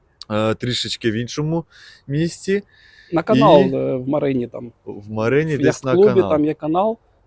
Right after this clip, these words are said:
Speaker 2: і там
Speaker 1: Ага.
Speaker 2: на тому каналі і затишок, і там часто окунь стоїть. Але може бути, що мілкий, ну треба перевіряти, дивитися.
Speaker 1: Мгм. І спробуємо ще там.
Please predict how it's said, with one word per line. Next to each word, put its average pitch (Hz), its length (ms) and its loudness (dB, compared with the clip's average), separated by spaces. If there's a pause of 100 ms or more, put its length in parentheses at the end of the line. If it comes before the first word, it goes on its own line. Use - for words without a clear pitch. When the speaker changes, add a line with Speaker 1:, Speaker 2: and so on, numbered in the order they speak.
Speaker 2:
і - 60 -16
там 143 160 -4
Speaker 1:
Ага. 147 100 0
Speaker 2:
на 135 60 -6
тому 147 200 2
каналі 156 440 2
і 139 60 -2
затишок, 160 600 -2
і 143 140 -10
там 151 200 -4
часто 151 380 -4
окунь 139 280 -6
стоїть. 131 340 -6 (360)
Але 180 420 8 (360)
може 160 260 0
бути, 151 300 -4
що 147 160 -8
мілкий, 208 560 -2
ну 160 100 -8
треба 175 220 -2
перевіряти, 156 600 -6
дивитися. 127 500 -12
Speaker 1:
Мгм. 101 460 -10 (760)
І 170 500 -2
спробуємо 170 720 0
ще 175 180 -4
там. 107 380 -2